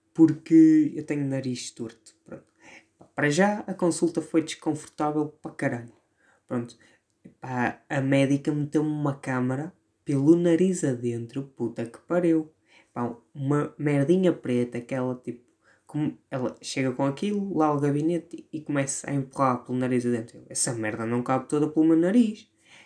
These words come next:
Pá, epá, ia meter aquilo pelo meu nariz, digo já. Ah, não usufruí muito,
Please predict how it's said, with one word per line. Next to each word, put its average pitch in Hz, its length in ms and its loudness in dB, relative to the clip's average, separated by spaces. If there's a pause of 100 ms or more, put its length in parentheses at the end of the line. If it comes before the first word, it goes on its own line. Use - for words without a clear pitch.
(200)
Pá, - 280 0 (1400)
epá, 180 280 2
ia 170 180 8
meter 180 280 0
aquilo 139 440 -2
pelo 151 200 -4
meu 151 160 4
nariz, 143 480 -2 (400)
digo 151 320 0
já. 156 300 4 (600)
Ah, 156 420 2 (1120)
não 160 260 6
usufruí 156 500 4
muito, 139 320 2